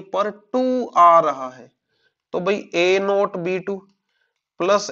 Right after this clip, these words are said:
ए वन बी वन प्लस ए टू बी नॉट। ठीक है, अब ये आप खुद सोचना एक्स क्यूब का कोएफिशिएंट क्या आएगा, मैं लिख देता हूं, but वीडियो पॉज करके आप खुद सोचना, मैं लिखने जा रहा हूं but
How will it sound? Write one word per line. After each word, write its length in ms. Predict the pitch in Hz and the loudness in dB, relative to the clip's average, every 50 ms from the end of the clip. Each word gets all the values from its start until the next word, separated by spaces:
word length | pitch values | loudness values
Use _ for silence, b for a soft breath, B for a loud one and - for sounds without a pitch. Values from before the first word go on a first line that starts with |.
| - - | -4 -2
ए 200 | 165 165 170 180 | 0 0 0 0
वन 280 | 175 175 185 190 190 170 | 0 -2 -2 -2 -4 -4
बी 160 | 160 170 170 | -6 -4 -4
वन 200 | 170 175 175 170 - - - _ - | -6 -6 -8 -10 -12 -16 -14 _ -2
प्लस 520 | 170 208 226 233 226 - - - - - - - | 0 2 2 2 0 -6 -14 -16 -18 -18 -10 -6
ए 240 | 165 165 170 180 196 180 190 - _ - | -4 -2 -2 -2 -2 -4 -6 -10 _ -8
टू 180 | 196 196 202 180 143 | -6 -6 -6 -6 -6
बी 160 | 135 131 123 123 | -4 -4 -4 -4
नॉट। 340 | 117 113 110 117 - _ _ _ _ _ _ _ _ _ B B B B B B B B _ _ _ _ _ - | -6 -8 -8 -10 -12 _ _ _ _ _ _ _ _ _ B B B B B B B B _ _ _ _ _ -8
ठीक 100 | 220 240 | -4 -2
है, 80 | 226 - | -2 -2
अब 200 | - - 214 208 | 0 0 0 2
ये 180 | 214 240 254 247 | 2 4 6 8
आप 220 | 240 220 220 220 | 8 8 6 4
खुद 200 | - - 240 202 - | 2 -2 -2 -2 -2
सोचना 480 | - - 143 120 135 131 135 131 131 - _ _ _ _ _ _ _ _ _ _ _ _ _ | -2 0 0 0 0 -2 -2 -2 -4 -8 _ _ _ _ _ _ _ _ _ _ _ _ _
एक्स 280 | - 208 - - - - - - | -2 -2 -2 -4 -8 -10 -8 -6
क्यूब 340 | - 226 233 240 254 220 254 254 | -2 0 0 0 0 0 0 2
का 80 | 254 233 202 | 2 0 0
कोएफिशिएंट 560 | - 202 185 165 170 180 165 180 165 156 147 | 0 -2 -2 -2 -2 -4 -4 -4 -6 -6 -4
क्या 120 | 139 139 127 | -4 -2 -2
आएगा, 180 | 123 113 120 | -2 -2 -4
मैं 160 | 127 147 175 | -4 -4 -2
लिख 220 | 208 226 247 247 254 | -2 -2 -2 0 2
देता 260 | 233 220 202 208 208 | 2 2 2 2 0
हूं, 180 | 233 247 220 185 | -2 -2 -2 -2
but 180 | 214 208 208 196 156 | -4 -4 -4 -6 -4
वीडियो 360 | 160 214 208 202 247 247 233 233 240 | -4 -2 -2 0 2 2 2 0 -2
पॉज 300 | - 185 196 214 226 208 202 | -6 -4 -2 -2 -2 0 -2
करके 240 | 208 196 196 196 208 | -2 -4 -2 -2 -2
आप 160 | 202 196 190 175 | -2 -2 -4 -4
खुद 180 | - 214 202 | -6 -6 -6
सोचना, 480 | - - - 135 120 - 123 120 117 120 127 | -6 -8 -8 -8 -8 -8 -10 -12 -12 -10 -8
मैं 120 | 139 165 | -6 -6
लिखने 300 | 185 180 175 - 208 214 220 | -6 -6 -6 -4 -4 -2 0
जा 160 | 220 208 214 | 2 2 4
रहा 120 | 220 233 | 4 2
हूं 280 | 220 214 226 262 247 185 | 2 0 -2 -6 -8 -8
but 240 | 170 185 - - | -10 -10 -10 -12